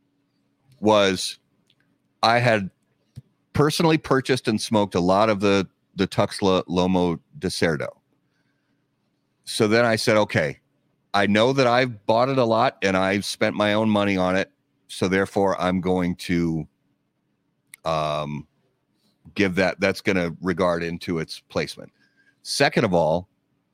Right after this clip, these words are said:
I said, "Cigars limited edition, but how difficult is it to actually get?" So it's actually not as tough as you may think.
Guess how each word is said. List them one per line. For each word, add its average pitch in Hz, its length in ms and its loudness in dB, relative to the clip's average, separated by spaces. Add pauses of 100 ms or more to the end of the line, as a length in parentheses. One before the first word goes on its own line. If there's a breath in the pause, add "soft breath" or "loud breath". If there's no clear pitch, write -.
I 90 100 0
said, 90 360 0 (1700 loud breath)
"Cigars 151 480 2
limited 143 380 2
edition, 104 540 0
but 107 160 2
how 147 440 0
difficult 120 600 -2
is 95 200 0
it 92 180 -2
to - 120 -4 (100)
actually 78 540 -4
get?" 71 360 -10 (1300)
So 110 560 2
it's 135 200 2
actually 160 440 2
not 131 380 0 (640)
as 113 180 2
tough 123 240 0
as 104 120 0
you 113 80 4
may 104 180 2
think. - 420 -6